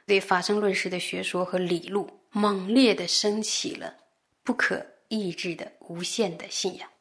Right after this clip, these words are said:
然后据说那一年呢，是在秋季安住的时间中，他一阅读到释量论的时候，就油然升起了信仰，汗毛直竖，止不住的，他这里边写说，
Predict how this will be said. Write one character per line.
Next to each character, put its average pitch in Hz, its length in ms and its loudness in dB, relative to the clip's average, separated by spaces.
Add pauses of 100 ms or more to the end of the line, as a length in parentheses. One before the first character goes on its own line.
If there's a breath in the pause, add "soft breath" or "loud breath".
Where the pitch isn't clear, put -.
(2250)
然 202 140 8
后 202 60 6
据 233 100 6
说 220 200 8
那 226 160 6
一 202 60 6
年 185 200 2
呢， 190 100 2
是 175 480 -2 (200)
在 185 200 2
秋 233 240 4
季 220 180 2
安 196 200 4
住 190 140 2
的 170 100 0
时 170 180 -4
间 175 200 -4
中， 180 160 -6
他 175 180 -4
一 185 200 -2
阅 226 260 8
读 180 100 2
到 175 180 2
释 180 160 -4
量 175 140 0
论 170 140 -4
的 170 100 -10
时 120 140 -10
候， 110 120 -14 (280 loud breath)
就 190 180 2
油 175 340 6
然 185 240 4
升 208 300 0
起 185 220 -6
了 180 100 -10
信 180 240 -6
仰， 160 140 -12 (420 soft breath)
汗 - 340 0
毛 185 320 2
直 - 240 0
竖， - 240 -2 (560 loud breath)
止 190 240 4
不 190 140 6
住 202 240 4
的， 175 180 0 (880)
他 196 120 -2
这 190 80 2
里 165 80 0
边 170 160 0
写 165 160 -4
说， 165 220 -4